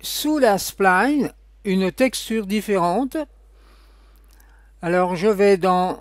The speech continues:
les textures, je vais choisir cette texture pour l'instant.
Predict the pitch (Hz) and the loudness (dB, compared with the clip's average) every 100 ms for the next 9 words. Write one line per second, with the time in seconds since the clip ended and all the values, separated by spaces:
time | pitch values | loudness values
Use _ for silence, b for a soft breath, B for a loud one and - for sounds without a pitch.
0 | - 180 240 - 220 - - 208 226 294 | -4 0 0 2 0 -2 -6 -4 -2 -4
1 | 277 - - _ _ - 202 190 214 220 | -6 -6 -12 _ _ -12 -6 -2 0 0
2 | 202 - 196 165 185 185 175 - - - | -2 0 -2 0 0 0 0 -6 -18 -20
3 | - - 247 - 214 202 - 202 240 277 | -16 -4 -4 0 0 0 -4 -6 -4 -8
4 | 214 202 180 170 - 180 170 262 | -6 -4 -2 -4 -6 -8 -6 -6